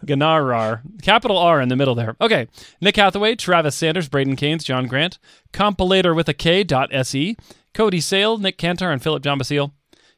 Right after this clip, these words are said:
If you would like to join this illustrious crew of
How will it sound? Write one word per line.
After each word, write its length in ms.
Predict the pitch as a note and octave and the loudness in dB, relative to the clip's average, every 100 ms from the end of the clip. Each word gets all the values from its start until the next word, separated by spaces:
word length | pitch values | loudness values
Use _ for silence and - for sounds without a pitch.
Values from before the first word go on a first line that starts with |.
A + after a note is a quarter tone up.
| - | -12
If 160 | - | -6
you 80 | F#3 | -2
would 80 | F3 | 0
like 140 | D#3+ | 0
to 80 | C3+ | -4
join 260 | B2 C3+ C#3+ | -4 0 0
this 140 | C3+ | -2
illustrious 440 | B2+ C3 - C3 - | -4 -6 -6 -10 -10
crew 560 | - - C#3+ C3+ C3 | -12 -4 0 0 0
of 380 | - B2 A#2 A#2 | -2 -2 -2 -6